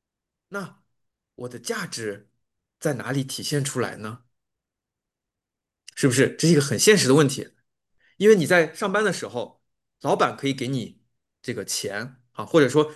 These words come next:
你通过职位的晋升来体，体，这个叫什么？来显示出你自己的能力，对不对？可是呢，如果你在家里，好像大家都看不见你了，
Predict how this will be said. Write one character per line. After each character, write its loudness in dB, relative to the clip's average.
你 -10
通 -6
过 2
职 -4
位 6
的 -4
晋 -8
升 -10
来 -10
体， -18
体， -12
这 -8
个 -2
叫 0
什 -10
么？ -16
来 0
显 2
示 0
出 -2
你 0
自 -4
己 2
的 0
能 -10
力， 0
对 0
不 0
对？ -8
可 -6
是 -4
呢， -4
如 -10
果 0
你 -6
在 -2
家 -8
里， -10
好 -14
像 -8
大 -8
家 -8
都 0
看 -8
不 -2
见 0
你 -6
了， -16